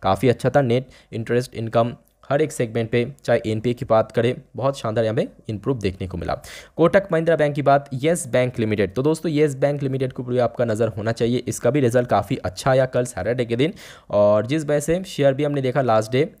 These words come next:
फ्राइडे के दिन मार्केट गिरावट होने के बावजूद भी दो परसेंट ऊपर जाके क्लोजिंग दिया। तो कल इसका एक्चुअल में इम्पैक्ट देखने को मिलेगा मार्केट के अंदर। नेक्स्ट हम बात करें कुछ ऐसे ही कंपनी का शेयर जो कि कल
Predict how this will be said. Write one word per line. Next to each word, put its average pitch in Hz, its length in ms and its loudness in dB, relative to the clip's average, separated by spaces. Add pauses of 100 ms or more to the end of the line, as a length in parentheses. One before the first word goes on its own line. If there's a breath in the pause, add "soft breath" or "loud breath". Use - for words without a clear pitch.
फ्राइडे 110 260 0
के 117 80 -4
दिन 123 120 -6
मार्केट 110 320 -2
गिरावट 107 320 0
होने 101 180 -8
के 117 100 -4
बावजूद 101 340 -2
भी 139 100 -2
दो 120 200 0
परसेंट 123 300 0
ऊपर 107 160 -6
जाके 98 240 -6
क्लोजिंग 92 400 -2
दिया। 85 100 0
तो 113 180 -4
कल 147 200 2
इसका - 220 -2
एक्चुअल - 500 -2
में 165 180 0
इम्पैक्ट 110 400 -2
देखने 104 240 -6
को 107 120 -6
मिलेगा 98 220 2
मार्केट 95 360 -2
के - 100 0
अंदर। 85 260 0 (480 loud breath)
नेक्स्ट 180 220 4
हम 190 100 4
बात 175 200 6
करें 185 220 -2
कुछ 170 160 -6 (100)
ऐसे 143 300 0
ही 175 60 -4
कंपनी 151 380 -6
का 147 100 0
शेयर 139 420 4 (340 soft breath)
जो 123 100 -4
कि 160 140 -6
कल 139 360 2